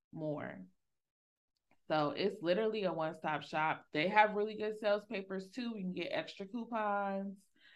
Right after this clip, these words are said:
Like, if you're all about saving money this holiday season, I highly suggest looking at the sales papers, looking at the online ads, clipping those coupons, because they really add up, especially if you have, like, a long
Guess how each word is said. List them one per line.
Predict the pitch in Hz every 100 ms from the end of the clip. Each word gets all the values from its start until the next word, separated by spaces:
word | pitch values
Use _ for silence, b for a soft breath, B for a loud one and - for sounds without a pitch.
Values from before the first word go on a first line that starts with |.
| - _ -
Like, | 170 160 160 156 -
if | 156 160
you're | 170 190
all | 165 185
about | 190 185 185 185 185 185 -
saving | 165 175 180
money | 170 180 185
this | 190 190
holiday | 190 190 190 185 196
season, | 196 196 185 185 -
I | 151
highly | 156 160 170 190
suggest | 202 185 175 170 175 - _ _ _ _ -
looking | 156 165 160
at | 156
the | 151
sales | 208 226 240
papers, | 247 247 - 226 226 226 220
looking | 180 180 175
at | 165 160
the | -
online | - 156 156 165 190 220 226
ads, | - 202 202 196 196 190 190 - _ _ _ _
clipping | 175 170 196 240
those | 240 233 233 -
coupons, | 226 214 226 208 196
because | 190 190 190 175
they | 180 175 156
really | 160 180 185 -
add | 156 135 - -
up, | 165 139
especially | 160 - - 180 185 202
if | 196
you | 190 180
have, | 175 170
like, | 160 151
a |
long | 156 156 156 165 165